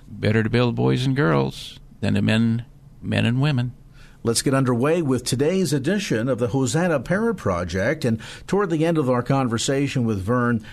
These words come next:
Speaker 2: we'll give you more information about how you can sign up for classes at a church in your area as part of the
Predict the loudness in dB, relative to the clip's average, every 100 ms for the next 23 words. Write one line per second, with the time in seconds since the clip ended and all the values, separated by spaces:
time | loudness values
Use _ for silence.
0 | -8 -4 -2 0 2 2 2 0 0 0
1 | 2 0 -2 -2 -2 -2 -2 -2 -2 -2
2 | 0 0 0 0 -2 -4 -8 -2 0 0
3 | -2 -4 -2 -4 -4 -2 -2 -4 -4 -2
4 | 0 0 0 0 0 -2 -4 -6 -12 -6
5 | -2 -2 0 0 2 0 -2 -2